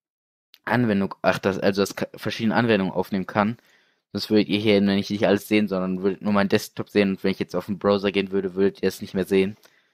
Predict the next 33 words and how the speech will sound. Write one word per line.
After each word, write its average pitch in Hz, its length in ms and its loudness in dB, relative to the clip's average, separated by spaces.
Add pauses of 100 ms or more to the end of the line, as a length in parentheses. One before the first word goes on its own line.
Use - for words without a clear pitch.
(400)
Ja, 90 320 0
äh, 101 280 8
egal. 92 360 2 (220)
Genug 113 220 -2
geschnackert. 123 520 0 (340)
Auf 113 80 -10
jeden 117 120 -6
Fall 110 320 6 (1000)
müsst 113 260 -2
ihr 107 60 8
das - 120 -2
jetzt - 160 -10
hier 104 120 -2
wegklicken. 110 460 0
Das - 220 -4
müsst 104 200 -2
ihr 98 60 4
auf - 120 -4
gar 120 160 6
keinen 107 240 0
Fall 101 220 2
machen. 98 480 0 (800)
Äh, 92 220 2
ja. 90 260 2 (420)
Deswegen 95 380 -2
auf 92 120 -6
das - 120 0
X - 240 0
klicken. 101 380 0 (1160)
Ja. 90 160 -4 (580)
Ähm, 120 480 2 (580)
ja, 92 180 2
jetzt, - 360 -8